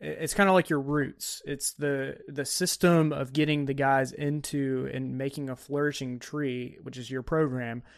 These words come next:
is having those good recruiting roots out. And he's already got it in Alabama and Florida. He knows that. Um,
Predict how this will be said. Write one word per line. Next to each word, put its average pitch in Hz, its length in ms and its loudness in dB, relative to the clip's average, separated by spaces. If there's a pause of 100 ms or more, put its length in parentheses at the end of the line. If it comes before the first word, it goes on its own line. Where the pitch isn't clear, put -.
(280)
is 139 500 4
having 147 340 2
those 131 200 -2
good 135 200 0
recruiting 131 420 -2
roots 120 380 -6 (480)
out. 147 320 6
And 135 460 0
he's 151 220 0
already 165 240 6
got 160 220 6
it 135 260 0 (160)
in 143 180 -4
Alabama 139 680 4
and 131 160 -6
Florida. 131 300 -4
He 123 120 -8
knows 143 460 2
that. - 260 -8 (440)
Um, 127 400 -2